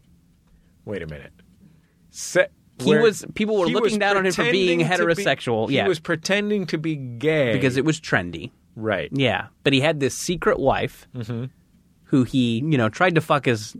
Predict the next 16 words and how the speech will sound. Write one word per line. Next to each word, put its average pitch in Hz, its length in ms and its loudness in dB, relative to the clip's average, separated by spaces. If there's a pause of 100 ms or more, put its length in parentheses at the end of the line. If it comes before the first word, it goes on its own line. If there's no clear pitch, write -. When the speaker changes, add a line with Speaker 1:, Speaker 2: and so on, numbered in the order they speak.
(140)
Speaker 2:
little 151 380 4
as 131 100 0
possible, - 640 -2 (140)
Speaker 1:
Mm-hmm. 113 300 -6
Speaker 2:
even 127 240 2
though 127 100 6
he 127 120 4
really 117 200 2
wanted 95 360 -4
to. 110 220 -6 (200)
Speaker 1:
Mm-hmm. 123 280 -8 (260)
Speaker 2:
He's 131 120 -6
like, 147 160 0
"Hey, 254 140 2
you 123 160 0
know, 208 280 2